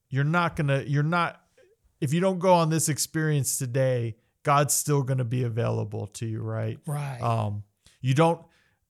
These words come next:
Speaker 1: um, you don't have to have the right lineage to experience God. You don't
Speaker 2: Exactly.
Speaker 1: have to,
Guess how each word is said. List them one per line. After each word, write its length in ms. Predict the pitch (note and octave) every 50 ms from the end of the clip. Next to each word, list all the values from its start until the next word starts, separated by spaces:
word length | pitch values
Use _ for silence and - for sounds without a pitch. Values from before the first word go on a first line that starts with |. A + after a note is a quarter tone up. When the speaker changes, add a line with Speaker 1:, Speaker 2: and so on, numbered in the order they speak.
| _ _ _ _ _ _ _ -
Speaker 1:
um, 680 | D3 C#3 C3 C3 B2 A#2+ B2 A#2+ A#2+ A#2 A2+ A2 B2 -
you 120 | - D3+ C3
don't 240 | A#2+ F3 F3 F3+ D#3
have 200 | C#3+ E3 D3+ -
to 100 | - C#3
have 280 | A#2 C3+ C#3+ C#3+ B2+ A#2+
the 80 | C3
right 300 | B2+ B2 A#2+ B2 B2 B2
lineage 640 | B2+ B2+ C3 B2 B2 A#2+ A2+ A2 A2 A2 - - -
to 140 | - B2 A#2
experience 680 | A2+ - - - - C3 A#2+ A#2 A#2 A2+ A2 G#2 -
God. 480 | - - A2 G#2+ G#2 G2 G#2 - C3+ B2+
You 60 | B2 B2+
don't 140 | C#3 C#3 C#3 C#3
Speaker 2:
Exactly. 120 | B2+ A#2+ B2
Speaker 1:
have 220 | B2+ A#2+ - - -
to, 500 | - - B2+ B2 A#2+ A#2+ A#2+ A#2 A2+ A2